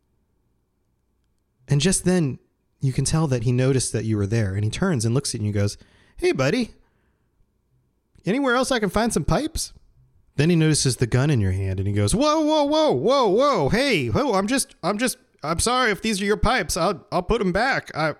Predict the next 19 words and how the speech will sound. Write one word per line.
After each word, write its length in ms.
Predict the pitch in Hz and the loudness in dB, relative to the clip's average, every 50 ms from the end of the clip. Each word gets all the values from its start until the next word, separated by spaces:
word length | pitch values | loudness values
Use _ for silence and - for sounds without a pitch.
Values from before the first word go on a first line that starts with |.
| - | -10
I'm, 240 | - 143 175 196 190 - - | -6 -6 -4 -4 -6 -8 -4
I 140 | - - 226 | -4 -2 -2
don't 160 | 233 208 170 | 0 0 0
mean 180 | 196 240 208 | 2 2 2
anybody 400 | 190 220 247 226 175 175 165 170 | 0 0 0 0 0 0 2 2
any 160 | 175 170 160 131 | 2 2 0 0
harm. 460 | 139 170 214 196 156 139 123 120 - | 0 0 0 0 -2 -2 -4 -4 -6
Uh, 80 | 131 127 | -8 -8
just 220 | 131 156 160 165 _ - - | -6 -6 -6 -6 _ -18 -10
let, 300 | 131 127 147 - - 123 | -4 -2 -2 -4 -4 -6
just 180 | 135 175 175 | -8 -6 -4
leave 200 | 160 190 254 247 | -4 -4 -2 0
me 100 | 208 170 | -2 -2
be." 420 | 131 143 214 262 240 123 98 98 - - _ _ _ _ _ _ _ _ - - - | 0 -2 -2 -2 -2 -4 -6 -8 -12 -16 _ _ _ _ _ _ _ _ -16 -10 -4
He 180 | - 143 139 | -2 0 0
seems 600 | 131 - - 123 117 110 113 110 98 - - - _ _ _ _ _ _ _ _ _ | 0 0 0 0 0 0 0 -2 -4 -6 -8 -12 _ _ _ _ _ _ _ _ _
fully 760 | - - - - 165 170 156 143 123 107 101 98 95 98 - _ _ _ _ _ - - _ _ _ _ _ _ _ _ - - | -20 -16 -6 -2 0 2 2 2 2 0 -2 -4 -6 -10 -14 _ _ _ _ _ -20 -20 _ _ _ _ _ _ _ _ -6 -2
at 240 | 131 127 117 110 - | 0 0 0 0 0
your 460 | 120 120 113 110 104 101 95 92 | 0 2 2 2 0 0 -2 -4